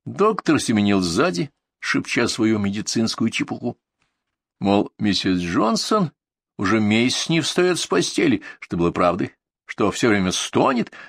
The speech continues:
также правда, временами теряет сознание, пару раз и это было. Доктор только забыл сказать, что этот месяц в постели миссис Джонсон провела отнюдь не одна.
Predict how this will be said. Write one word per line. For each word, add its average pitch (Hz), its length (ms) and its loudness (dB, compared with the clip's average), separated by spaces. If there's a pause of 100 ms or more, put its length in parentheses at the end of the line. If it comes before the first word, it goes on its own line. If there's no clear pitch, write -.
также 85 300 0
правда, 113 360 0 (420)
временами 98 420 2
теряет 87 320 0
сознание, 104 580 0 (300)
пару 85 240 0
раз 82 220 -2
и 87 40 0
это 107 220 0
было. - 240 -4 (840)
Доктор 175 580 0 (140)
только 156 340 0
забыл 143 360 0
сказать, 147 360 0
что 135 240 0 (220)
этот 131 300 -4
месяц 131 460 0 (280)
в - 100 -20
постели 113 720 2 (140)
миссис 110 360 0
Джонсон 104 440 0
провела 98 360 2
отнюдь 104 480 -2
не 104 140 0
одна. 87 440 -2